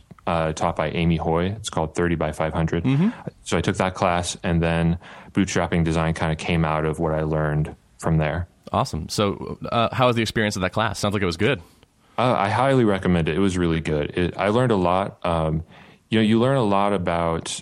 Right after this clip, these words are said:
Speaker 1: just the approach to business and how a lot of the startup culture out there is, is teaching you one way, but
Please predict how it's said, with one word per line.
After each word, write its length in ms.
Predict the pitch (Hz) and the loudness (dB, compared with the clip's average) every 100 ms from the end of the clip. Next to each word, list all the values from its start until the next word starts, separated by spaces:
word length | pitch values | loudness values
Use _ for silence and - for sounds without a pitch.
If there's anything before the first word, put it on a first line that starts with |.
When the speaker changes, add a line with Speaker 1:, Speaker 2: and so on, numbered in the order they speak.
| - | -10
Speaker 1:
just 200 | - 92 | -4 -2
the 100 | - | 0
approach 320 | 87 95 87 - | 0 0 0 -2
to 80 | |
business 460 | 82 85 90 87 - | -2 0 2 0 2
and 120 | 82 | 0
how 460 | 80 85 82 82 82 - - | 0 0 2 0 -2 -12 -2
a 60 | |
lot 160 | 92 101 | 0 2
of 60 | 90 | 0
the 80 | |
startup 380 | 85 90 87 85 | -2 0 0 -2
culture 340 | - 85 92 80 | -2 -2 0 -2
out 180 | 80 | -2
there 240 | 85 82 80 | -2 -2 -2
is, 240 | 76 - - - - | -4 -8 -14 -20 -8
is 120 | 85 | -6
teaching 340 | - 87 92 87 | -2 0 2 4
you 160 | 82 | 4
one 260 | 78 82 85 | 2 2 4
way, 320 | 90 90 92 | 4 4 2
but 320 | 90 85 78 | 0 -2 -2